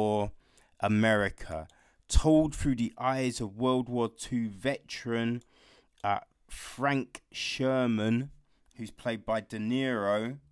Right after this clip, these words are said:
a hustler and hitman who worked alongside some of the most notorious figures of the twentieth century.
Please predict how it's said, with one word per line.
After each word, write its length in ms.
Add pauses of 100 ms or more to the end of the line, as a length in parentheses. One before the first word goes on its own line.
(1080)
a 80
hustler 840 (260)
and 320 (100)
hitman 760 (360)
who 140
worked 540
alongside 760
some 220
of 100
the 80
most 300
notorious 680
figures 520 (240)
of 140
the 100
twentieth 680
century. 880